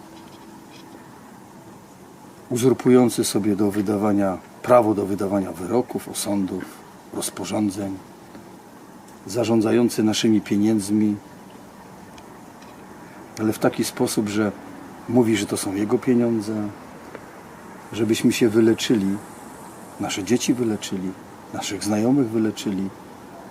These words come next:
z tego wielkiego oszustwa, że oni są nam do czegoś potrzebni. Oni nam nie są do niczego potrzebni. Oni nam nie są do niczego potrzebni.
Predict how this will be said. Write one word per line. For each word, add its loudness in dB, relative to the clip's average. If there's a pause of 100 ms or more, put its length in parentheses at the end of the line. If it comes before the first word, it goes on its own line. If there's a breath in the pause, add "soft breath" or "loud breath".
(200)
z -8
tego 0
wielkiego 4
oszustwa, -4 (640)
że -2
oni 8
są 2
nam 4
do 2
czegoś 0
potrzebni. -4 (1080)
Oni 2
nam 2
nie 0
są -2
do -2
niczego -2
potrzebni. -8 (1800)
Oni -2
nam -2
nie -4
są -4
do -4
niczego -4
potrzebni. -4